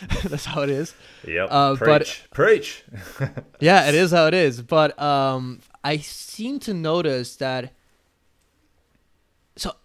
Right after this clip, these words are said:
Speaker 1: so it should have, we should have a disadvantage in everything, basically, upper body wise. Um, but for some reason, I'm,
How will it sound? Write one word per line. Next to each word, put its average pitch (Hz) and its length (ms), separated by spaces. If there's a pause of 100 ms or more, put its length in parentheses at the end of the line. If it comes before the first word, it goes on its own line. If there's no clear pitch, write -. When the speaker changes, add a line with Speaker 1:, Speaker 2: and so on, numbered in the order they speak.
(280)
Speaker 1:
so 175 260
it 196 120
should 254 320
have, 208 400 (400)
we 185 120
should 262 200
have 214 180
a 190 40
disadvantage 147 640
in 127 80
everything, 110 400
basically, 113 440
upper 120 180
body 110 240
wise. - 400 (800)
Um, 107 500 (160)
but 147 100
for 175 80
some 208 160
reason, 202 280
I'm, 175 40